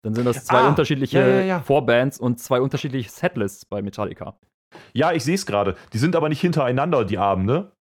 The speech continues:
Speaker 2: sondern da liegt
Speaker 1: Okay.
Speaker 2: immer ein, ein Tag dazwischen.
Speaker 1: Ach so,
Speaker 2: Also
Speaker 1: ja,
Speaker 2: es ist
Speaker 1: oder so.
Speaker 2: der, der sechsundzwanzigste fünfte dreiundzwanzig und der achtundzwanzigste fünfte dreiundzwanzig.
Speaker 1: Ah.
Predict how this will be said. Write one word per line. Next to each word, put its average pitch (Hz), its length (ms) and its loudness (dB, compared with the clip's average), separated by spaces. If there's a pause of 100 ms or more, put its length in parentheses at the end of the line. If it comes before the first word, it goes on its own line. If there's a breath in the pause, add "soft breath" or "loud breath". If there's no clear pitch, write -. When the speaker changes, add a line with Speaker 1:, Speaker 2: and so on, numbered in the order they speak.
(120)
Speaker 2:
sondern 123 320 0
da 123 100 2
liegt 131 180 -4
Speaker 1:
Okay. - 20 -4
Speaker 2:
immer 123 160 0
ein, 131 180 0 (160)
ein 120 200 -2
Tag 123 220 -2
dazwischen. 120 440 -2
Speaker 1:
Ach 98 60 2
so, 113 80 4
Speaker 2:
Also - 0 -
Speaker 1:
ja, 113 40 4
Speaker 2:
es 113 60 2
ist 104 40 -2
Speaker 1:
oder 110 180 2
so. 104 60 -4
Speaker 2:
der, - 40 -20 (480 loud breath)
der 120 80 2
sechsundzwanzigste 147 720 -2
fünfte 160 460 0
dreiundzwanzig 151 760 -2
und 120 120 -2
der 123 120 0
achtundzwanzigste 104 640 -4
fünfte 92 300 -4
dreiundzwanzig. 95 880 -4
Speaker 1:
Ah. - 40 -20